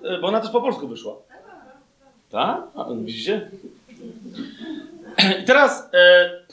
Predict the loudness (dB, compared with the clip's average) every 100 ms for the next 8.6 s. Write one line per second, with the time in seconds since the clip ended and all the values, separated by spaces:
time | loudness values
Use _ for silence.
0 | _ _ -10 -4 0 2 0 0 -6 -2
1 | 0 0 -2 -4 -4 -2 -2 0 0 2
2 | 4 4 2 0 -2 -2 -6 -12 -20 -20
3 | -12 2 6 8 6 -2 -8 -2 0 0
4 | 0 0 2 -2 4 4 6 2 0 -4
5 | -8 -6 -4 -4 -8 -8 -4 -4 -4 0
6 | 2 2 -4 -8 0 2 2 0 0 -2
7 | 0 0 0 0 2 4 4 2 -2 0
8 | 0 0 -2 -2 -8